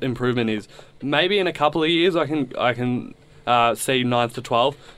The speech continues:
but next year it would take four or five teams falling quite drastically, to be honest, to getting them up to twelfth. And I just can't see them outgunning the other team we're gonna speak about in a,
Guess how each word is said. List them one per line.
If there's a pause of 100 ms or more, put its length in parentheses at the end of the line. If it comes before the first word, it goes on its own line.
but
next
year
it
would
take
four
or
five
teams
falling (340)
quite
drastically,
to
be
honest,
to
getting
them
up
to
twelfth.
And (320)
I
just
can't
see
them
outgunning (260)
the
other
team
we're
gonna
speak
about
in
a,